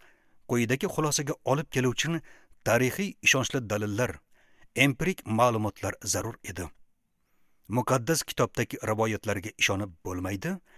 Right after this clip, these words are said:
chunki Iso o'zi aytganidek zot emasdi. Bunday holatlar qanday ro'y berishi g'alati. Men o'qigan faylasuflar va yozuvchilarning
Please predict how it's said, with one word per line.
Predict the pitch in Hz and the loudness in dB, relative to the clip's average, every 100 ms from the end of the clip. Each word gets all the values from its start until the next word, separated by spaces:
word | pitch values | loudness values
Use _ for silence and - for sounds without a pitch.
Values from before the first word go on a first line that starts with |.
| - _ - - | -20 _ -10 -2
chunki | 123 - 147 - | 0 0 -8 -4
Iso | 131 - 123 - | 0 0 0 -2
o'zi | 123 107 175 | -2 0 0
aytganidek | - 117 - 85 82 101 - - _ - | 0 -2 -2 -8 -6 -6 -8 -14 _ -4
zot | 95 95 - | -2 0 -4
emasdi. | - 120 80 - 104 78 _ _ _ _ _ _ _ _ _ _ _ - _ _ _ | -10 -6 -2 -2 -4 -8 _ _ _ _ _ _ _ _ _ _ _ -20 _ _ _
Bunday | 95 196 196 190 | 2 4 4 2
holatlar | - 127 147 - 160 | 2 0 0 -2 -2
qanday | - 104 110 104 113 | -2 -2 0 0 -2
ro'y | - 98 98 | -4 -8 -4
berishi | 104 - 117 | -2 -2 -2
g'alati. | 107 123 - 123 71 _ _ _ _ _ _ _ - - | -2 -2 -4 -6 -8 _ _ _ _ _ _ _ -16 -2
Men | 131 180 | 0 2
o'qigan | 156 147 135 147 - | 2 0 2 2 0
faylasuflar | - 123 113 107 107 101 110 92 - - - | -2 0 2 0 -2 -2 -2 -4 -8 -18 -6
va | 90 | 2
yozuvchilarning | 131 120 127 - 120 113 117 | 4 4 2 0 -2 0 -2